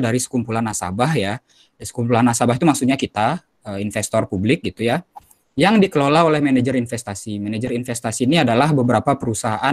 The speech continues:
yang, eh, misalnya kalau kalian lihat di Instagram itu belakangnya itu ada aset manajemen, misalkan Mandiri Sekuritas, Sukor Asset Management, kemudian, eh, beberapa bank itu dia punya manajer investasi gitu. Jadi ketik aja di Instagram di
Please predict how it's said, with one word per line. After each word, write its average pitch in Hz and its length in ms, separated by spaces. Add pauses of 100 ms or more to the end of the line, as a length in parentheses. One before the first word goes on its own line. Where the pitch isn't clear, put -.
yang, 147 320 (560)
eh, 101 260 (140)
misalnya 127 320
kalau 139 80
kalian 120 240
lihat 123 160
di 117 160
Instagram 120 400
itu 160 240
belakangnya 123 400
itu 151 80
ada 113 240
aset 120 240
manajemen, 101 480
misalkan 104 480
Mandiri 104 400
Sekuritas, 101 1200
Sukor - 480
Asset 104 320
Management, 107 800 (480)
kemudian, 107 880
eh, 101 400
beberapa 127 400
bank 139 240
itu 175 80
dia 151 160
punya 131 160
manajer 117 320
investasi 98 800
gitu. 104 80
Jadi 127 320 (160)
ketik 143 240
aja 165 240
di 143 480
Instagram 131 560
di 123 240